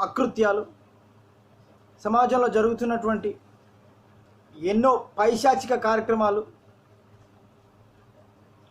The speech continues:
మనం పేపర్లలో, టీవీలలో చూస్తున్నాం. ప్రియ దేవుని బిడ్డలారా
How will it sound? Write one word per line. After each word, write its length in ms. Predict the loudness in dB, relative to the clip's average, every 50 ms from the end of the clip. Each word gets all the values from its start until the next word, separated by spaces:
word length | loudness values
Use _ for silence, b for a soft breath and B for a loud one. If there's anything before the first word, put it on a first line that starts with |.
| _ _ _ _ _ -20 _ _ _ _ _ -10 -4
మనం 200 | -2 -2 -2 -2
పేపర్లలో, 720 | 0 0 0 2 2 2 2 4 4 4 4 4 2 2 0
టీవీలలో 600 | -2 -4 -2 0 2 4 4 6 6 6 4 4
చూస్తున్నాం. 520 | 2 0 -2 -2 -4 -4 -10 -12 -12 -12 -14 -18 _ _ _ _ _ _ _ _ -20 -20 _ _ -20 -20 -20 -20 -20 _ _ -20 -20 _ _ _ _ _ _ _ -20 _ -20 -20 _ -20 -20 -20 _ _ _ _ _ _ -20 _ -20 -20 -20 _ _ -20 -16 -8
ప్రియ 240 | -4 0 0 2 2
దేవుని 280 | 4 4 4 4 4
బిడ్డలారా 560 | 0 0 0 2 2 4 4 2 2 0 -2